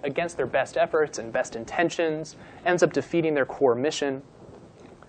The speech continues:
should we even be focusing on the digital divide at all?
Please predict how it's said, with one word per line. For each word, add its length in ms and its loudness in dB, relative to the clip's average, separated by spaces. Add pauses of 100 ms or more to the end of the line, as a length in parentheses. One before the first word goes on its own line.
(360)
should 240 4
we 100 6
even 240 4
be 100 2
focusing 460 -2
on 100 0
the 80 -6
digital 300 -6
divide 300 -6
at 100 -8
all? 260 -12